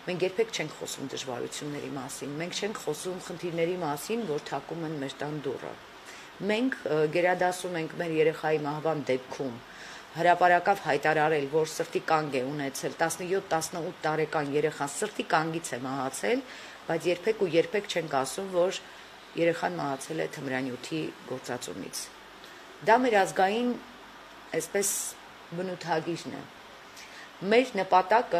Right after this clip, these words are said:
տվյալ իրազեկումը, ցուցահանդեսը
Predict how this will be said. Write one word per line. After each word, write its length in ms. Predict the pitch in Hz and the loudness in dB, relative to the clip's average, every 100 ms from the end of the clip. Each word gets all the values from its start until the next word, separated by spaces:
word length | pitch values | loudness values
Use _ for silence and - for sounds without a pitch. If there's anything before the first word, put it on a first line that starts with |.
| - - | 0 0
տվյալ 480 | 160 165 160 165 - - - - - - - - - | 2 4 4 2 -4 -18 -18 -18 -18 -18 -18 -14 2
իրազեկումը, 800 | 165 156 160 160 - 160 151 139 143 - - - - | 4 4 4 0 0 -4 -2 -4 -8 -14 -18 -18 -12
ցուցահանդեսը 1000 | - 160 180 165 160 156 156 139 - | -8 0 0 0 -2 0 0 0 -2